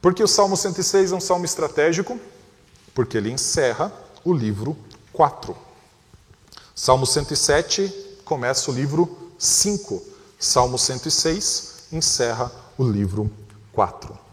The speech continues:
Versículo trinta e quatro. Na verdade, vamos começar no trinta, no trinta e dois, só para nós pegarmos o contexto histórico.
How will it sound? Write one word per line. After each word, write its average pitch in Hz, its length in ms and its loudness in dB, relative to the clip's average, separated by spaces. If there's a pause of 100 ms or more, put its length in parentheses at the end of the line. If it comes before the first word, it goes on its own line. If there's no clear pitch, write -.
(280)
Versículo 180 600 6
trinta 208 440 0
e 151 40 2
quatro. 98 640 -2 (1600)
Na 131 80 -2
verdade, 165 240 4
vamos 185 160 0
começar 165 340 0
no 165 160 0
trinta, 175 460 -2 (480)
no 139 180 0
trinta 165 320 -4
e 139 40 0
dois, - 880 -2 (760)
só 117 180 -6
para 123 120 -8
nós - 680 -8
pegarmos 107 640 0
o 117 60 -6
contexto 107 400 -4
histórico. - 680 -8